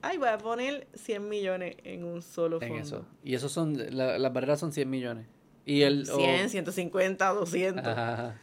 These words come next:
Speaker 1: O sea
Speaker 2: ¿Y el de,
Speaker 1: que
Speaker 2: y el de ustedes?
Speaker 1: Y el de nosotros, con una inversión tan pequeña como de doscientos cincuenta mil dólares, puedes tener un cantitito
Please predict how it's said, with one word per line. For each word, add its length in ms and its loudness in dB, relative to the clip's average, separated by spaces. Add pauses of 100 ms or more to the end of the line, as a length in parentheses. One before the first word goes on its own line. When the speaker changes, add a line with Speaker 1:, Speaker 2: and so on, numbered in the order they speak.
(100)
Speaker 1:
O 40 -18
sea 140 4
Speaker 2:
¿Y 40 10
el 60 8
de, 60 8
Speaker 1:
que 180 8
Speaker 2:
y 80 6
el 140 2
de 80 2
ustedes? 420 -2 (300)
Speaker 1:
Y 160 -4
el 140 0
de 100 -2
nosotros, 720 -4 (500)
con 480 0
una 240 -6
inversión 600 -8
tan 240 -6
pequeña 520 -8
como 320 -8
de 100 -4
doscientos 560 -8
cincuenta 680 -10
mil 220 -10
dólares, 420 -8 (800)
puedes 380 0
tener 340 0
un 240 -2
cantitito 1200 2